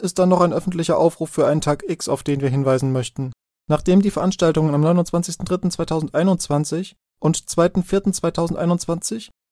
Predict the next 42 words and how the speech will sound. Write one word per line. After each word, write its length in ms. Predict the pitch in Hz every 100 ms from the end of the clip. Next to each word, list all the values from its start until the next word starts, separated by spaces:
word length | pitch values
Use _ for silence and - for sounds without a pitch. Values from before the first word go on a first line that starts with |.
| -
aufgrund 360 | 165 - 208 208
einer 220 | 180 175
Mobilisierung 640 | 170 165 160 156 190 185
immanent 480 | - 202 165 180 196
in 140 | 180
privaten 420 | - 165 160 160 170
Chats 260 | 180 180
ohne 180 | 151 175
Erfolg 340 | 147 - 202
verliefen 520 | - 151 160 160 180 196 _ _
und 180 | - 160
man 120 | 170
keine 260 | 165 190 208
Erwartungen 500 | 151 185 196 160 160
an 100 | 156
die 100 | 147
Osterfeueraktion 960 | 208 - 160 147 147 143 - - 165
am 80 | 156
dritten 260 | 156 175 175
vierten 300 | - 165 175
zweitausendeinundzwanzig 1000 | - 160 156 - 147 151 - 180 196 139
setzt, 380 | 147 190 - - _ _ -
versucht 300 | 151 170 -
das 120 | 156
Thüringen 320 | 170 170 170
steht 220 | - 160
zusammen 340 | 151 151 180 202
Bündnis 480 | 208 202 185 185 - _
nun 200 | 170 190
für 140 | 185 160
einen 200 | 180 175
Tag 280 | 165 156
X 220 | - - -
zu 120 | 160
mobilisieren, 760 | 151 147 143 135 135 127 123 _ -
der 120 | 143
zeitlich 400 | - 196 202 180
noch 100 | 165
vor 180 | - 190
dem 140 | 196
ersten 340 | 180 175 - 165
Mai, 380 | 165 151 165